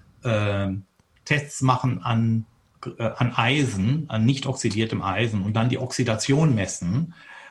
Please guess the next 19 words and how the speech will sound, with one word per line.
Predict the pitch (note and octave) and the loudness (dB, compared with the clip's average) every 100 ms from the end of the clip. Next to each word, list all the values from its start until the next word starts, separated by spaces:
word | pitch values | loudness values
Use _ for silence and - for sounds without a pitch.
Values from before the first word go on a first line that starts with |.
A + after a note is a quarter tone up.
| - | -8
dann | A2 | -6
stellen | - B2 | 0 2
wir | D3+ | 2
fest, | D3+ D#3+ - | 0 -2 -2
dass | C3 | -2
wir | C#3+ B2+ | 0 0
eine | B2+ A2+ | 0 0
erheblich | B2+ A2+ B2 F#3 F#3 E3 - | -2 2 4 4 2 -4 0
schnellere | C3 C3+ C#3 | 2 4 2
Oxidation | - C3 - B2 A#2+ - A#2 C#3 A#2 | 0 -2 -2 0 0 0 2 4 2
haben | F2 F2 F#2+ | 2 0 0
mit | A2 | 0
dem | A#2 | 0
Druck | A2 C3+ | 0 0
angereicherten | A#2 A2+ G2 F#2 F2+ F2 G2 F#2 | 0 -2 -2 -4 -4 -8 -8 -6
Wasser | E2+ - - | -4 -4 0
oder | C3 B2 C3 | 2 2 4
umgekehrt | D#3 D3+ - C3 | 2 2 0 0
ausgedrückt, | G#2+ B2 - B2+ B2 B2+ | 2 0 0 2 2 2